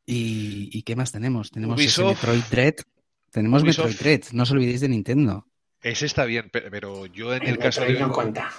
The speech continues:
Speaker 3: Metroid
Speaker 2: Ubi-
Speaker 3: Dread no cuenta.
Speaker 2: Bueno,
Speaker 1: No
Speaker 2: Ubisoft
Speaker 1: cuenta.
Speaker 2: para
Speaker 3: Como
Speaker 2: goti,
Speaker 3: goti, no.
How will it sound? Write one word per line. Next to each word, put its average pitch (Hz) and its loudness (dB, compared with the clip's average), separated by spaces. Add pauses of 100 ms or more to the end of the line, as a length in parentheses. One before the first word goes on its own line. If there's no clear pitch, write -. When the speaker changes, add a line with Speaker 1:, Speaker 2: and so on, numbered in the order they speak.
(140)
Speaker 3:
Metroid 127 -2
Speaker 2:
Ubi- 131 2
Speaker 3:
Dread - -6
no 147 -2
cuenta. 120 -8 (120)
Speaker 2:
Bueno, 123 -2
Speaker 1:
No 117 0
Speaker 2:
Ubisoft 113 0
Speaker 1:
cuenta. - 0
Speaker 2:
para 139 6
Speaker 3:
Como 127 4
Speaker 2:
goti, - 2
Speaker 3:
goti, 143 -2
no. 139 -2